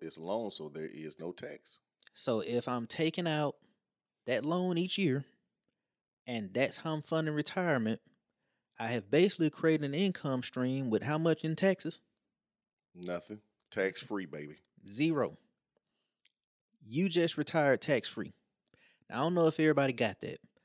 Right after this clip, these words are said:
Speaker 2: so we're gonna run it back again for you.
Speaker 1: Brrrp.
Speaker 2: Fund the policy while you're working.
Speaker 1: Check.
Speaker 2: Hit retirement.
Speaker 1: Check.
Speaker 2: Take out a loan.
Speaker 1: Check.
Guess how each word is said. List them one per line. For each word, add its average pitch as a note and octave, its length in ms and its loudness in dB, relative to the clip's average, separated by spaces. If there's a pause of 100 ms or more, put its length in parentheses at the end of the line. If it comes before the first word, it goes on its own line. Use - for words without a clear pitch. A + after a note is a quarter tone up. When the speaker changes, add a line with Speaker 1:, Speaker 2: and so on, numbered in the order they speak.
Speaker 2:
so - 100 -20
we're A2 60 -8
gonna A2 140 0
run C3+ 180 4
it D3+ 80 0
back D#3 160 4
again C#3+ 320 -2
for - 220 -8
you. - 80 -14 (160)
Speaker 1:
Brrrp. D#3 440 -2 (1000)
Speaker 2:
Fund D#3 280 0
the E3+ 40 0
policy E3+ 400 2
while D#3+ 180 2
you're D#3 140 -4
working. F#2+ 340 0 (200)
Speaker 1:
Check. A2 280 4 (340)
Speaker 2:
Hit D3+ 240 2
retirement. B2 540 -2 (320)
Speaker 1:
Check. A2+ 280 4 (400)
Speaker 2:
Take G#2 180 -6
out A2+ 140 2
a C3+ 40 0
loan. C#3 440 2 (280)
Speaker 1:
Check. A#2+ 320 4